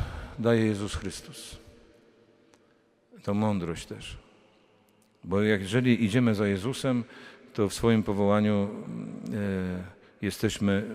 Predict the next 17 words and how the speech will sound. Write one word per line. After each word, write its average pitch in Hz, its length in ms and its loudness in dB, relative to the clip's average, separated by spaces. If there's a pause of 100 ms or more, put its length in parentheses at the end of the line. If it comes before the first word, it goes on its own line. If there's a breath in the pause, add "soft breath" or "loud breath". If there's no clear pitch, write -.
(160)
tak 98 140 -4
na 98 100 -2
powiem, 98 320 2
stabilni. 98 560 2
Jezus 107 360 0
o 135 100 -2
to 113 120 2
dba. 104 300 4 (720 loud breath)
I 113 60 -2
dlatego 104 500 6 (300)
też 104 180 0
bardzo, 98 480 4 (160)
bardzo 104 380 2
potrzeba 95 580 0
w 82 80 -10
naszym 107 300 2
powołaniu 92 680 0